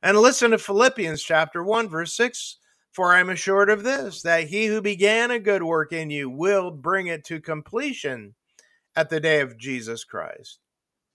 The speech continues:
Or how about Isaiah chapter forty-one, verse ten? "Fear not,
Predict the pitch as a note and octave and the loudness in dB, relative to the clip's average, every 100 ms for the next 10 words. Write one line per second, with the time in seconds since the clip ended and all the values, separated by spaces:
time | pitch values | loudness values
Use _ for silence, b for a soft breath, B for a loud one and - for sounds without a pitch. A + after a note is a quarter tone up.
0 | _ _ _ - A#3 A3 - F3+ G3 C4+ | _ _ _ 0 6 6 4 0 2 4
1 | C4 B3 A3+ G#3 G3 E3+ A3 G3 D3+ G3 | 4 6 8 6 4 2 0 0 0 0
2 | F#3 F#3 E3+ - G3 G3 G3+ A#3+ G#3 D3+ | 0 -2 -10 -2 0 0 0 -2 -4 -4
3 | F#3 F#3+ - A3 E3 C3 - A#3 A#3 A#3+ | -4 -4 -4 -4 -4 -10 -6 0 0 0
4 | B3+ F#3+ - | -2 -2 -8